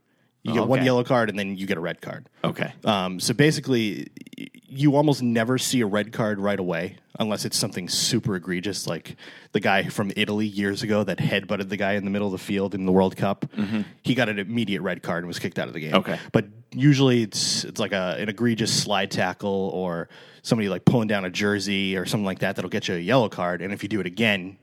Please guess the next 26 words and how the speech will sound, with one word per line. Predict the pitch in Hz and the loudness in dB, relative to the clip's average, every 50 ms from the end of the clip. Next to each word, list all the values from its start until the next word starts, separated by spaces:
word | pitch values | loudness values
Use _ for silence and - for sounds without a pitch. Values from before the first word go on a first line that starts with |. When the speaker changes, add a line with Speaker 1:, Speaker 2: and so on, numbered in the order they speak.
| _ | _
Speaker 1:
you | - 92 98 | -8 -4 -4
get | 92 - | -4 -2
a | |
red | - 85 82 - | -4 -6 -8 -8
card. | - - - - - - - - _ _ _ | -10 -10 -10 -12 -14 -14 -18 -20 _ _ _
Speaker 3:
So | - - 131 | 0 2 4
now | 117 104 | 6 6
I | 101 | 6
have | 110 127 - | 4 4 0
to | 160 - 95 | 0 0 2
ask, | 92 85 82 - - - _ _ | 2 2 0 -4 -8 -10 _ _
'cause, | - 107 90 87 | -4 -2 0 0
um, | 90 87 95 | 0 0 0
w-, | 107 117 101 92 80 - | 0 -2 -4 -4 -2 -2
everybody | 92 92 98 110 117 107 | 0 2 4 4 4 4
has | 110 113 120 | 4 2 2
a | 123 | -2
story. | - - 107 90 82 82 80 - - | -2 0 0 0 0 -2 -6 -2 0
Speaker 1:
Uh-huh. | - 104 113 147 - - - _ | 2 2 2 2 -2 -4 -14 _
Speaker 3:
What's | - 98 117 127 - | 2 4 4 4 4
the | - | 4
most | 127 131 120 - | 2 2 4 4
embarrassing | 123 107 90 - 107 107 113 113 113 - 123 113 | 0 0 4 4 6 6 6 4 2 -2 -2 0
thing | - 110 110 | 0 0 2
you've | 107 104 90 - | 2 0 2 0
done | 101 82 80 80 | -2 -2 -2 -8